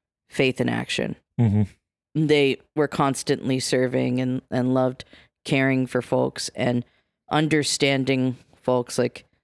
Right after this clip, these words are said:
Speaker 1: they were missionaries, ev-, they were evangelists, and I would say they also, I mean, they both joined, <laughs> they met each other at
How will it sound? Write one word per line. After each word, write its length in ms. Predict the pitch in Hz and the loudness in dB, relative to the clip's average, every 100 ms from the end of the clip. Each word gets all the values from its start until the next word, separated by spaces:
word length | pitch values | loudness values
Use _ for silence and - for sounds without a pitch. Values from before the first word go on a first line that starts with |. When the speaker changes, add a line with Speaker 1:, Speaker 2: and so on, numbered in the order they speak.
| _ _ _ _ _ _ _ _ _ _ _ _ - | _ _ _ _ _ _ _ _ _ _ _ _ -10
Speaker 1:
they 500 | 131 139 135 135 127 - _ _ _ _ _ - | 0 2 4 4 2 -2 _ _ _ _ _ -8
were 240 | 143 131 | 0 0
missionaries, 840 | 127 170 180 165 156 143 139 139 127 | 2 0 2 2 4 4 4 2 0
ev-, 460 | 123 - 90 - _ - | -4 -4 -14 -16 _ -6
they 200 | 127 123 | 0 0
were 540 | 123 123 120 120 123 - _ _ _ _ _ _ _ _ _ _ _ _ | 2 2 2 0 -2 -6 _ _ _ _ _ _ _ _ _ _ _ _
evangelists, 760 | - 135 156 151 151 139 - - - | -6 0 0 2 2 2 0 -8 -4
and 440 | 131 127 123 117 - - - - - - - | 0 2 2 -2 -6 -20 -20 -20 -20 -20 -6
I 100 | - | 0
would 120 | 147 | 2
say 140 | 135 143 | 4 4
they 160 | 135 | 4
also, 640 | 131 131 139 - 139 127 - | 4 2 2 2 4 4 2
I 60 | - | 0
mean, 120 | 147 | 2
they 60 | 143 | 2
both 340 | 156 151 - | 2 0 -2
joined, 560 | - 143 139 135 127 - 202 - - | 0 2 4 2 0 0 0 -2 -10
<laughs> 300 | - _ - | -20 _ 0
they 100 | 202 | 4
met 220 | 196 202 | 4 4
each 220 | 208 - | 4 4
other 340 | 170 147 139 - | 4 4 4 2
at 300 | 135 139 - | 2 2 2